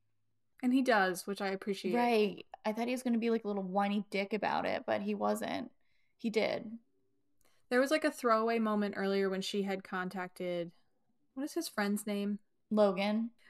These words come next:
Speaker 1: Um, there was a moment when Logan said something about, like, "Oh, he has that interview," and it was kind of a throwaway line, but I think we were led to believe that it was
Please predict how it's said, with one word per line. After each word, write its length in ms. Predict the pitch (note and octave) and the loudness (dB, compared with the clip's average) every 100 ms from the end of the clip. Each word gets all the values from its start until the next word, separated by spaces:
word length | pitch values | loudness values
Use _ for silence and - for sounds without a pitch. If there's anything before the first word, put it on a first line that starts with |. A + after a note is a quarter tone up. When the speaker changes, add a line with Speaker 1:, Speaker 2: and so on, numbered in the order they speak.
| - | 4
Speaker 1:
Um, 300 | A3+ G#3+ G#3 | 4 4 4
there 120 | A#3 | 6
was 120 | B3 | 6
a 60 | B3 | 6
moment 340 | A#3 B3 - | 6 4 2
when 280 | G#3 G3+ - _ _ | 2 2 -2 _ _
Logan 400 | G3+ G#3+ G#3+ A3 | 2 4 4 2
said 200 | G#3+ G3 | 2 -2
something 280 | G3+ F#3+ F#3+ | 0 0 0
about, 140 | F#3 F3 | 0 0
like, 120 | F3+ | 0
"Oh, 100 | F#3+ | 0
he 140 | F#3+ G3 | 2 2
has 240 | F#3+ G3 | 0 0
that 180 | F#3+ F3+ | 0 -2
interview," 680 | - G#3 G3 F#3 E3 - - - | 0 0 2 0 -2 -4 -6 -6
and 100 | G3+ | -4
it 40 | E3+ | -4
was 120 | G3 | -2
kind 180 | G#3+ G3+ | 0 0
of 60 | |
a 40 | G3 | -2
throwaway 480 | - G3 F#3 F#3 | 0 2 4 2
line, 520 | F3+ F3 F3 F3+ G3+ - G#3 | 2 0 0 0 -2 -4 -2
but 120 | G#3+ | 2
I 80 | G3 | 2
think 240 | G3 G3+ | 2 0
we 120 | G3+ G3 | 4 6
were 140 | G3 | 6
led 280 | F#3 F#3 F#3 | 4 2 0
to 100 | G3+ | -4
believe 460 | F3+ F3+ F3 F3+ F#3+ | -2 0 0 -2 -2
that 140 | F3+ | -4
it 80 | - | -4
was 360 | F3+ F3 - | -6 -6 -8